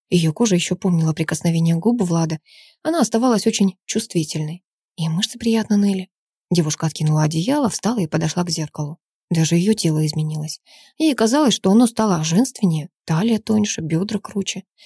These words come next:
ноги длиннее и стройнее. Ксюша понимала, что дело было в том, что она наконец-то смогла по-другому взглянуть на себя. Влад любил её тело, и ей оно тоже теперь нравилось больше. Она ощущала уверенность,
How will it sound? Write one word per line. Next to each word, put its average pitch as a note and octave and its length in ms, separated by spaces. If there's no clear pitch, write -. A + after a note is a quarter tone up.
ноги G3 320
длиннее A3+ 440
и - 20
стройнее. D#3+ 640
Ксюша - 260
понимала, E3+ 480
что - 200
дело A3 360
было F#3 260
в - 80
том, E4+ 240
что - 160
она A#3+ 140
наконец-то G#3+ 600
смогла A#3 360
по-другому B3 600
взглянуть F3 440
на D#3+ 80
себя. - 300
Влад F#3+ 360
любил G3+ 260
её G#3 240
тело, E3+ 440
и E3+ 80
ей F3+ 460
оно E3 240
тоже G3+ 260
теперь E3 280
нравилось D#3 440
больше. D#3+ 400
Она E3+ 220
ощущала E3 400
уверенность, E3+ 600